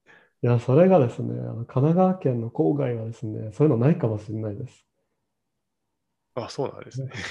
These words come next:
Speaker 1: 家族というか、それぞれのユニットとして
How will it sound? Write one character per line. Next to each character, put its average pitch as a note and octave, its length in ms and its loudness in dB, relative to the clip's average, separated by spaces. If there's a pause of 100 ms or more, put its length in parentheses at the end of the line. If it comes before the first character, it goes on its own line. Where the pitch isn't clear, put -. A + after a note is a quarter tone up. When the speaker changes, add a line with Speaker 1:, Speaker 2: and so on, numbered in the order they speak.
(140)
Speaker 1:
家 F3 260 4
族 C3+ 220 2
と A#2 100 -10
い A2 60 -6
う G#2+ 40 -12
か、 - 220 -12
そ - 160 -2
れ G3 120 6
ぞ D3 120 2
れ B2 80 0
の A2+ 220 -8 (560)
ユ C3 120 6
ニ C#3+ 240 6
ッ - 40 -12
ト C#3 100 4
と C#3 100 2
し - 100 -8
て A2+ 120 -4